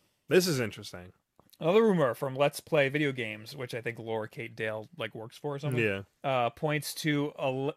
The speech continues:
Speaker 2: legacy Ubisoft title, which could be a Nintendo Switch exclusive. Ubisoft going all in on the Switch.
Speaker 1: Yes.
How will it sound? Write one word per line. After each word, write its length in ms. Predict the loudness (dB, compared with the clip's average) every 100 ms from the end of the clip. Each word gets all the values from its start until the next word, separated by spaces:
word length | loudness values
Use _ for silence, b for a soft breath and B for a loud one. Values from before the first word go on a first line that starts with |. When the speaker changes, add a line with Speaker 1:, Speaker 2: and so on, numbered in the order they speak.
| -6
Speaker 2:
legacy 680 | -2 0 0 0 -4 -2 -4
Ubisoft 420 | -4 0 2 2
title, 380 | 0 0 0 -2
which 260 | -4 -6
could 300 | -2 -2 0
be 240 | -2 -2 -2
a 100 | -4
Nintendo 340 | -4 -4 -4
Switch 240 | -2 -4 -6
exclusive. 600 | -8 -6 -6 -6 -10 -10
Ubisoft 500 | -4 -4 0 0 0
going 240 | -2 -2
all 220 | -6 -8
in 100 | -10
on 100 | -14
the 60 | -16
Switch. 240 | -12 -6
Speaker 1:
Yes. 340 | -4 -6 -10